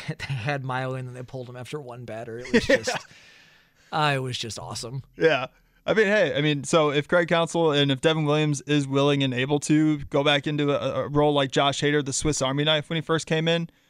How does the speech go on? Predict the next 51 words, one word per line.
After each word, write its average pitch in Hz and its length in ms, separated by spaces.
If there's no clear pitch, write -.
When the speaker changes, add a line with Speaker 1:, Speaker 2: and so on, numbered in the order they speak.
Speaker 2:
I - 40
think 135 120
that'd 151 100
be 147 60
great 143 220
for 156 80
the 139 80
team 160 180
and 131 100
it'd 123 120
be 131 80
great 135 240
for - 40
the 131 80
bullpen 135 360
because 135 340
hopefully 175 520
guys 147 460
like, 143 200
a 147 80
guy 175 140
that 170 100
we 156 80
haven't 147 160
even 127 140
talked 139 240
about 127 160
yet 113 160
before 139 240
we 135 60
get 127 100
to 139 60
Bart 127 200
Winkler, 123 440
Trevor 165 240
Gott 135 380
looked, 143 280
looked 139 320
great 139 260
yesterday. 117 520
And 143 180
Speaker 1:
Mm-hmm. 139 100
Speaker 2:
unfortunately, 151 440
he 151 40
was 139 140
struggling, 151 720
um, 117 380
a 139 40
little 151 160
bit 143 140
beforehand. 151 760